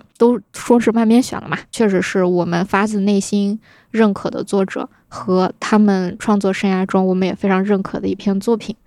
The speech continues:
的一个集合。我觉得对于喜欢看漫画的人来说，或者说喜欢看文学作品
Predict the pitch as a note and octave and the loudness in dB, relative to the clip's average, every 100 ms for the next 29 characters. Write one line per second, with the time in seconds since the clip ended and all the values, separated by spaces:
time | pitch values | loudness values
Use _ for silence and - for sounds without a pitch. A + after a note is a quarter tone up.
0 | _ - F#3 F#3 F#3 - G3 - - _ | _ -4 -2 -2 -4 -6 -12 -10 -12 _
1 | - B3+ - G#3 F#3+ G3+ A3 A3+ A3+ A#3 | -20 -20 0 2 4 2 2 2 2 0
2 | - - - F#3 G#3 D4+ C#4+ C#4 B3 F3+ | -2 -2 0 0 0 0 0 0 0 0
3 | D#3+ F#3+ - G#3 G#3 A3 F#3+ F#3+ - G3+ | 0 -4 -4 -4 0 0 0 -4 -2 -2
4 | - G3+ G3 G3+ A#3 F#3 G3+ A3 G3 C4+ | -2 -2 -2 0 0 2 0 0 0 -2
5 | B3+ - | -2 -8